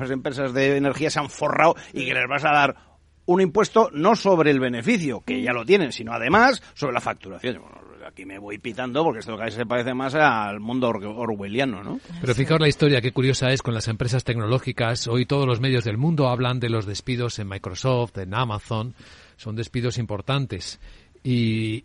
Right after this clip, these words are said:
Speaker 3: la explicación que dan no tiene que ver con el negocio, con el endeudamiento, sino que sobrecontrataron en los momentos de
Speaker 1: Claro.
Speaker 3: la pandemia, cuando se veía
Speaker 1: Claro.
Speaker 3: que todo iba, había necesidades de
Speaker 1: Explosión.
Speaker 3: responder, pues contrataron a mansalva.
Speaker 1: Pues eso imagínate,
Speaker 3: Se pasaron.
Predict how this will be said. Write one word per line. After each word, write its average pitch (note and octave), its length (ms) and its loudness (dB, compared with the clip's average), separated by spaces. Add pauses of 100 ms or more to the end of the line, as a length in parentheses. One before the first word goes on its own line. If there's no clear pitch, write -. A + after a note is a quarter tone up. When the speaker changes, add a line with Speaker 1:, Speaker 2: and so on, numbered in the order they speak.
(100)
Speaker 3:
la B2 140 0
explicación C#3+ 960 0
que A#2 160 0
dan D3+ 360 0
no C3 140 -2
tiene F3+ 220 -2
que B2+ 120 0
ver A#2+ 200 0
con A2 220 -2
el G#2 260 -4
negocio, A2 560 -2
con G#2+ 160 -4
el G2 80 -4
endeudamiento, G2+ 560 -4
sino G#2 320 -6
que G#2 220 -6 (640)
sobrecontrataron G#2+ 880 -2 (180)
en G2+ 60 -12
los G2 100 -6
momentos B2 360 -2
de D3 100 2
Speaker 1:
Claro. D#3+ 160 6
Speaker 3:
la D4 40 -4
pandemia, D#3+ 540 2
cuando G#2+ 240 -4
se F#2+ 100 -8
veía A#2 200 2
Speaker 1:
Claro. F3 160 4
Speaker 3:
que - 40 0
todo D3 300 4
iba, C#3 420 2 (400)
había A#2+ 320 0
necesidades B2+ 680 2
de D#3 60 4
Speaker 1:
Explosión. E3+ 180 4
Speaker 3:
responder, D3+ 500 2
pues B2+ 340 0 (180)
contrataron A2+ 540 -2
a E3+ 40 2
mansalva. A#2 500 -2
Speaker 1:
Pues - 140 -8
eso E3 160 2
imagínate, F#3 480 2
Speaker 3:
Se F#3 40 4
pasaron. A2+ 260 2